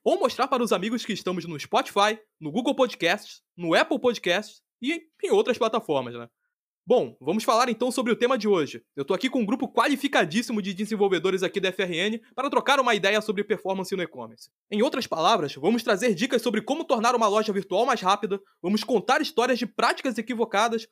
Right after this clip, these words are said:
e falar sobre alguns pontos relacionados à velocidade, vendas, U X e por aí vai.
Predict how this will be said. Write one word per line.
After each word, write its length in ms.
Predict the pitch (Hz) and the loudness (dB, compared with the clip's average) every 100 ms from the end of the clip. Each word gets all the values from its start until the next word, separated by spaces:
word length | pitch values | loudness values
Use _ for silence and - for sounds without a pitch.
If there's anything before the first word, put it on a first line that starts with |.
| _ | _
e 60 | 262 | 0
falar 240 | 262 262 | 2 2
sobre 220 | 269 254 | 2 0
alguns 240 | 214 311 - | 0 -2 -2
pontos 340 | 254 262 262 | -2 -2 0
relacionados 580 | 254 254 254 247 254 240 | 2 2 2 0 2 0
à 60 | |
velocidade, 680 | 247 247 269 170 202 240 196 | 0 0 -2 -2 2 2 0
vendas, 520 | 143 175 240 214 196 | -2 0 2 2 0
U 160 | 214 160 | 0 0
X 240 | 220 208 | 0 -2
e 40 | - | -6
por 140 | 208 | -2
aí 140 | 202 | -2
vai. 200 | 135 113 | -2 -6